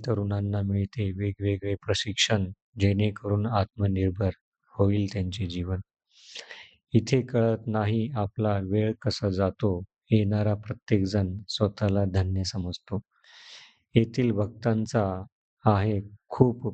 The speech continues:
प्रेमळ व्यवहार, खरे तर राहायला हवे दिवस दोन चार. इथे नक्कीच भेट द्या आयुष्यात एकदा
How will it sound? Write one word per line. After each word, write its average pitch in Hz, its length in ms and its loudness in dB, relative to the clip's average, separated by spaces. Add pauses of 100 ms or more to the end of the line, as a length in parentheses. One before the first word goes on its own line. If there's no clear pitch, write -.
प्रेमळ 101 420 0
व्यवहार, 92 480 0 (160)
खरे 104 280 2 (140)
तर 104 180 2 (300)
राहायला 98 440 2
हवे 92 280 0 (180)
दिवस 95 460 0
दोन 92 320 0
चार. 90 280 -6 (760)
इथे 113 340 4
नक्कीच 110 460 -2
भेट 101 340 -2
द्या 101 180 0 (100)
आयुष्यात 101 600 0 (100)
एकदा 98 380 2